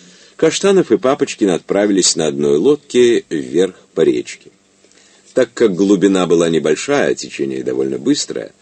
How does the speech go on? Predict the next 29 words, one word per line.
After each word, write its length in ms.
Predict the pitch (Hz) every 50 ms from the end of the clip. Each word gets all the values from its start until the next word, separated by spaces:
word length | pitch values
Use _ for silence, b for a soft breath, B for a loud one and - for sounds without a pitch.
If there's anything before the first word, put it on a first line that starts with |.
| b b b b b
они 220 | b 135 165 170 147
заменили 540 | 101 98 101 98 95 92 87 85 78 80
весла 420 | 78 71 80 80 76 - - 73 64
шестами, 640 | - - 76 - - - - 117 135 139 135 123 117
которыми 480 | - 71 65 - 85 92 87 76 71
упирались 640 | 67 62 - - 64 62 69 71 71 73 69 65 65
в 140 | 65 62 62
дно. 440 | 60 60 64 62 60 57 57 58 _ _ _ _ _ b b b b b b b b _
Узкое 520 | - 120 117 - - - - 107 101 98 92
русло 380 | 98 101 98 - - 87 85
было 260 | 76 80 78 76 73
окаймлено 720 | 69 - - 82 76 73 73 71 73 71 71 71 73 71 -
с 120 | - -
обеих 340 | 78 69 67 71 69 67 -
сторон 440 | - - - 69 65 67 67 65 64
высокой 480 | 64 71 - - 71 65 - - 62
стеной 400 | - - - 64 64 65 62 60
леса. 460 | 62 64 82 113 110 - - 95 92 _ b b b b b b b b b
Нередко 600 | 85 98 110 117 117 131 131 - - - 113 104
хвощи, 680 | - - - 87 104 98 - - - - 107 117 120
папоротники 880 | - - - 92 104 113 110 104 101 95 87 - - 92 85 - - 82
и 120 | 80 76
пальмы, 560 | 71 - - 90 95 101 98 98 95 95 87
склоняясь 720 | 82 - - - 90 90 85 85 85 85 85 80 78 - -
над 140 | 82 78
водой, 340 | 76 78 78 76 82 82 80
почти 380 | 76 - 76 69 - - 87 87
сходились 600 | - - - 67 65 64 65 62 60 - - -
вершинами, 720 | 58 60 64 - - - 101 123 123 113 104 107 95 -